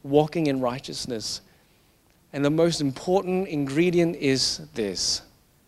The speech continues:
Teach them to hear God's voice. It didn't. Samuel lived in God's presence, yet he still needed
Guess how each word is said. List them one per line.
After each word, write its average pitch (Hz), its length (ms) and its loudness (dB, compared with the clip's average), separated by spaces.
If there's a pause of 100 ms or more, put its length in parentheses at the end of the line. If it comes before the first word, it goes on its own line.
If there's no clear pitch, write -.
(1200)
Teach 185 380 -2
them 185 360 2 (400)
to 143 100 -6
hear 139 600 -2 (500)
God's 120 600 0 (340)
voice. - 640 -2 (1900)
It 123 120 -4
didn't. 180 260 2 (920)
Samuel 185 480 6
lived 175 300 8
in 151 120 8
God's 156 260 10
presence, 143 600 6
yet 180 260 8
he - 160 2
still 175 300 10
needed 165 560 10